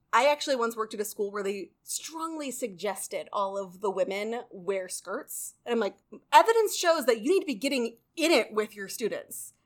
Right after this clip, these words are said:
And so if you're expecting your kids to do something sitting on the floor, you need to be sitting on the floor." They also insisted that we not wear sneakers, which, not great for you having health problems. You had to bring in a doctor's note to wear sneakers.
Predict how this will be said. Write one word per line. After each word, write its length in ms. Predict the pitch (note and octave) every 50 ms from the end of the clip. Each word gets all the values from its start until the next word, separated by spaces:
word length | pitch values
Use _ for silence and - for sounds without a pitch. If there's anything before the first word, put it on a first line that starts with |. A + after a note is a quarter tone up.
| _ -
And 80 | A3
so 80 | A3 C4+
if 100 | B3 A3
you're 100 | C#4+ F#4+
expecting 280 | G4 - A4 A4 F#4 F4+
your 120 | D#4+ D4+
kids 200 | - F4 F4 -
to 60 | - B3
do 80 | C#4+
something 220 | C4+ C4+ C4 B3+ B3
sitting 260 | B3 - C4 B3 A#3+ A3+
on 40 |
the 60 | G#3+ G#3+
floor, 260 | - E4 F#4 E4 B3+
you 220 | B3+ G3 F#3 C#4+
need 120 | E4+ E4+ C4
to 40 |
be 120 | A#3+ D4 C4+
sitting 260 | - C#4+ B3 A#3+ A3+
on 160 | A3 G#3 F#3 F3+
the 60 | F3+
floor." 560 | - - F4+ F4+ - G2+ E2+ E2 G2+ - _ _ _
They 80 | A3+ A#3
also 280 | A#3+ A#3+ A#3+ A#3+ - A#3+
insisted 400 | A3+ A3+ A3+ - G#3 - A#3 -
that 100 | G#3+ F#3+
we 120 | G#3 G#3+
not 180 | G3+ F#3+ F#3+ -
wear 100 | F#3+ F#3
sneakers, 640 | F3+ - - F#3+ F3 E3+ G#3 A3+ A#3+ A#3+ B3 A#3+ -
which, 460 | G3 F3+ C3+ - - - - - - _ _ _ -
not 540 | G#3 A3 G#3 G3+ G3+ A3 A3 - - -
great 340 | F#3+ F3+ G3 F#3+ G3 F#3+ -
for 240 | - - G#3+ G3 F#3+
you 260 | G3 F#3+ F#3 F#3+ G3
having 280 | F#3 G3+ F#3+ F#3+ F#3 F#3
health 180 | G3+ F#3 F#3
problems. 280 | - - A3 A3 A3 G3
You 80 | G3+ A3
had 60 | G#3
to 60 | G#3+
bring 120 | A3 G3+
in 80 | G3 F#3
a 40 | F3
doctor's 360 | F3 E3 F3 - - G#3+ G3
note 160 | G#3+ G3+ -
to 60 | -
wear 100 | G3 F3+
sneakers. 540 | F3+ - E3+ - A3 A3+ C4+ C#4 - - -